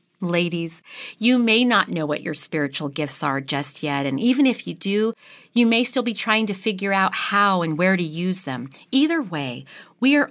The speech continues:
all called to love one another deeply and unselfishly. What good is discovering and using our gifts if it's done in the absence of love?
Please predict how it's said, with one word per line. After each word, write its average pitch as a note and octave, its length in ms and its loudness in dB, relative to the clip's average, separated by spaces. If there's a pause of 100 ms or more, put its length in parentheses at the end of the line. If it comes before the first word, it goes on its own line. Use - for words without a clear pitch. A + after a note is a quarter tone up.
all A3 260 2
called D#3+ 400 -4
to - 120 -6
love F#3 560 0
one E3 160 -2
another D3+ 400 -2
deeply F3 680 -4
and D3 260 -2
unselfishly. D#3 1160 -2 (420)
What G3 400 -2
good A3 480 -4
is F#3+ 160 -2
discovering G#3 680 -2
and F#3+ 120 0
using G3+ 320 -2
our E3+ 140 0
gifts A3+ 480 -4
if F#3+ 140 -6
it's - 180 -6
done G#3 300 0
in A3+ 100 0
the G3 180 -2
absence F#3+ 580 -4
of E3 140 -8
love? F3 540 -2